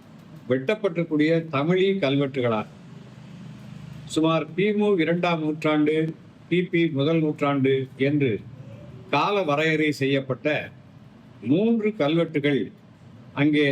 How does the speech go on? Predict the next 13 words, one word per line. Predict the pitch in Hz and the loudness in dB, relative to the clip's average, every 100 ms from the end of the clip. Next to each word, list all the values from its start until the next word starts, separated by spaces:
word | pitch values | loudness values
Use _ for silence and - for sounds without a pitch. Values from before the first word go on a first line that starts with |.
| - | 0
தமிழி | 135 160 196 196 | -2 2 2 2
கல்வெட்டுகளாக | 190 147 143 143 131 131 123 160 - - - - - | 2 0 0 0 0 0 0 -2 -2 -8 -20 -20 -4
பொறிக்கப்பட்டிருக்கின்றன. | 151 156 156 135 - 110 110 104 90 87 - - - - - - - - - - - - | -2 0 -2 -4 -8 -8 -4 -4 -6 -12 -20 -20 -20 -20 -20 -20 -20 -20 -20 -20 -20 -6
அதிலே | 127 143 151 151 139 127 - - - - - | 0 2 4 4 2 0 -6 -20 -20 -18 -4
அந்துவன் | 139 196 202 208 208 190 | -2 2 2 2 2 2
செய்விதோன் | 165 165 165 160 165 117 - - - | 2 4 2 2 2 -2 -8 -20 -2
என்று | 147 160 165 | 0 2 2
ஒரு | 147 135 | 2 0
தொடர், | 131 127 127 - - - - - | 0 0 -2 -6 -20 -20 -18 -2
நான் | 123 127 | 2 4
முதல்லே | 135 160 165 160 | 4 4 4 2
சொன்னது | 139 135 135 | 2 2 2
போல | 127 151 | 2 2